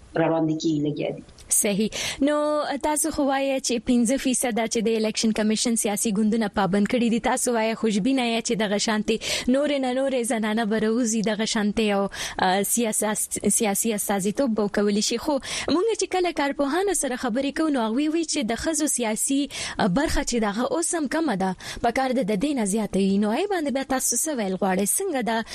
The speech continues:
Speaker 2: زیاتېدی شي؟ تاسو کله داسې څه سفارشات، وړاندیزونه کړي دي چې دا نوره هم زیاته کړل شي؟
Speaker 1: ملیحه، اه، که زموږ داسې مجموعي خبره وکړو، نو زموږ تاسو ته مو چې زموږ په دې سیمه کې خو د زنانو د ووټ لپاره راویستل هم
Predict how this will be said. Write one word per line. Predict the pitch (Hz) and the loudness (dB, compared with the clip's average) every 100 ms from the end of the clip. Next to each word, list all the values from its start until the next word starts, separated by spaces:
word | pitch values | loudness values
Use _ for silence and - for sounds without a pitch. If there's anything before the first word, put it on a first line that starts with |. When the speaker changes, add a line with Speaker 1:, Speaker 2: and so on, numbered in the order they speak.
| - - | -4 0
Speaker 2:
زیاتېدی | 196 208 - 190 220 | 2 0 0 2 0
شي؟ | 196 226 | -2 -2
تاسو | 285 285 233 | -2 -2 -2
کله | 262 254 | 0 0
داسې | 247 247 240 | 0 0 -2
څه | 220 | -2
سفارشات، | 220 196 208 202 247 226 214 | -2 -2 0 0 -2 -2 0
وړاندیزونه | 208 202 180 233 226 | 0 0 0 0 -2
کړي | 214 302 262 | -2 0 0
دي | 240 | 0
چې | - 226 - - - | -2 -4 -4 -4 0
دا | 202 | 2
نوره | 226 247 285 | 2 0 0
هم | 285 254 | 0 0
زیاته | 220 208 214 | 0 -2 -2
کړل | 214 196 | 0 0
شي؟ | - 170 - - - - - - - - - - - - - - - - - - - - - - | 0 -4 -6 -20 -20 -20 -20 -20 -20 -20 -20 -20 -20 -20 -20 -20 -20 -20 -20 -20 -20 -18 -14 -4
Speaker 1:
ملیحه، | 202 220 262 262 | -2 0 0 -2
اه، | 254 - - 185 180 185 185 | -4 -6 -4 -2 -2 -4 -2
که | |
زموږ | 185 190 214 220 | -2 0 -2 -4
داسې | 214 202 214 208 202 | -2 -2 -2 -4 -2
مجموعي | 190 190 185 214 | -2 -2 0 -2
خبره | 240 202 185 185 | -2 -2 -2 -2
وکړو، | 185 185 185 | -2 -2 0
نو | 180 | 0
زموږ | 175 185 185 | 0 -2 -2
تاسو | 190 - | -4 -2
ته | 180 | -2
مو | 190 | -2
چې | 170 | -2
زموږ | 180 190 | -2 -2
په | 175 | -2
دې | 175 - | -2 -2
سیمه | 202 196 | -2 -2
کې | 190 185 | -4 -2
خو | |
د | 170 | -2
زنانو | 160 170 165 170 190 180 | 0 0 0 0 -2 -2
د | 175 | -2
ووټ | 196 190 180 | -2 -2 0
لپاره | 175 180 180 175 | 0 0 -2 0
راویستل | 165 165 - 214 | -2 -2 -2 -2
هم | 196 | -2